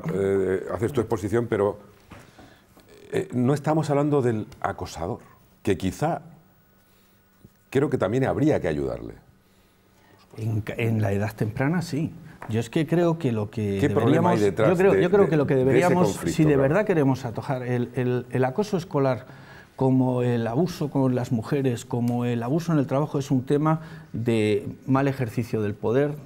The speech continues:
Speaker 2: de quien es fuerte abusa del débil. Entonces, lo que tenemos que hacer en, en España, y los partidos políticos tienen una oportunidad, es crear un gran acuerdo para dar ejemplo. Porque si, por ejemplo, miramos cómo actúan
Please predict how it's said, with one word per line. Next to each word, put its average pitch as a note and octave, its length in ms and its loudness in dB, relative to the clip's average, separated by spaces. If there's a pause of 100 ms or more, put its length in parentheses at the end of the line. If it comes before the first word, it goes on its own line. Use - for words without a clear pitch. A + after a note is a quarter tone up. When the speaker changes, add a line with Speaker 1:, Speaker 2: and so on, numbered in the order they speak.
(120)
Speaker 2:
de A2+ 220 -4
quien A#2 220 -2
es C#3 140 0
fuerte C3+ 440 0
abusa A2 340 -2
del G2 180 -4
débil. D#2+ 280 -8 (500)
Entonces, A2 640 -4 (400)
lo B2 120 -2
que B2+ 100 -2
tenemos F#3 320 0
que - 100 -2
hacer D#3 240 -2
en, C3 240 0 (160)
en A#2+ 200 -4
España, A#2+ 560 0 (120)
y A2+ 120 -4
los G#2 180 -6
partidos F#3 420 0
políticos - 680 -4 (360)
tienen E3+ 220 0
una D3 100 2
oportunidad, G#2+ 720 -2 (360)
es D3+ 140 -4
crear E3 300 0
un D#3 100 4
gran D#3+ 200 0
acuerdo D#3 340 0
para A#2 180 -4
dar D#3 160 0
ejemplo. - 480 -2 (800)
Porque A2 260 -4
si, - 140 -10
por G#2+ 120 -2
ejemplo, G#3+ 400 0
miramos D#3+ 460 0
cómo G3 280 0
actúan A#2 480 0